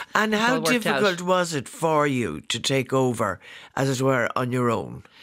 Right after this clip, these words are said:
Speaker 2: Before Neil passed away, he was very keen that I give it up. Before he got really ill. And then he got too ill very quickly to really even comprehend what was happening.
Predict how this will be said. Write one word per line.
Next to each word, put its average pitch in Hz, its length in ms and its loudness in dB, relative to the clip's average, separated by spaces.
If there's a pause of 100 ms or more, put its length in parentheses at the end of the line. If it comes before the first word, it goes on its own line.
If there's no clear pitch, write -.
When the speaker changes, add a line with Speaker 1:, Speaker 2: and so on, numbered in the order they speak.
(280)
Speaker 2:
Before 339 400 0
Neil 302 240 2
passed 214 320 4
away, 180 240 6
he 170 100 0
was 170 140 0
very 185 200 4
keen 175 300 0
that 147 120 0
I 147 60 2
give 151 180 -2
it 151 100 -2
up. - 200 -2 (880)
Before 185 260 2
he 180 80 0
got 170 180 0
really 156 360 2
ill. 117 100 -4
And 151 100 0
then 175 80 2
he 202 80 4
got 196 220 -2
too 202 200 0
ill 160 200 2
very 156 240 0
quickly 160 460 -4
to - 180 -8
really 143 220 -4
even 139 340 -8
comprehend 147 640 -6
what - 160 -2
was - 100 -8
happening. - 480 -10